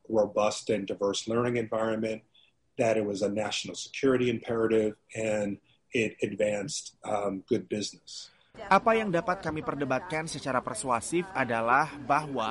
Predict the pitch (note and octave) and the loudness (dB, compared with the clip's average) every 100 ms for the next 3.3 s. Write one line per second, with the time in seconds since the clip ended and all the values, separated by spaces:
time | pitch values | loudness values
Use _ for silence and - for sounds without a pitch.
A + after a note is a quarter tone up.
0 | E3+ D#3+ C3 A#2+ A2+ C3 D3+ B2+ - - | -4 -4 -2 -2 -2 -2 -6 -6 -4 -4
1 | C#3+ C#3+ C3+ C#3+ D3 D3+ D3+ F3+ F3 G3+ | -4 -8 -6 -4 -4 -4 -4 -6 -4 -4
2 | F#3+ C3 B2 A2+ B2 A#2 A2 A#2 A2+ B2 | 2 4 2 -2 -6 -6 -4 -4 -4 -8
3 | A#2 A#2 | -6 -6